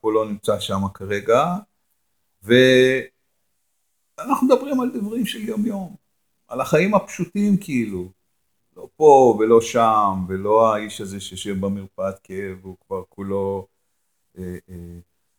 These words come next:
אבל נגיד שהרופאה תיתן לו את הטיפות המתאימות לו, השאלה אם אז הוא יתחיל לעבוד על עצמו. זאת השאלה, לא כשאתה נמצא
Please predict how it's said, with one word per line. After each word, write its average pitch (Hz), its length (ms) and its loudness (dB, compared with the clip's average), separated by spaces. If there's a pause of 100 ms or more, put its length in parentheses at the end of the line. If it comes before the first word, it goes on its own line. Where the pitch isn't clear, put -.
(140)
אבל 123 200 6 (100)
נגיד 120 460 2 (180)
שהרופאה 104 1400 2 (1120)
תיתן 135 320 2
לו 120 140 4
את - 40 -4
הטיפות 110 480 -2
המתאימות 101 680 -2
לו, 117 340 -6 (1800)
השאלה 147 320 4
אם 180 100 4
אז 196 220 4
הוא 151 100 4
יתחיל 147 240 -8
לעבוד 135 360 4
על 104 120 2
עצמו. 85 400 -10 (880)
זאת 180 240 4
השאלה, 107 520 0
לא 214 480 10
כשאתה 143 300 2
נמצא 135 420 6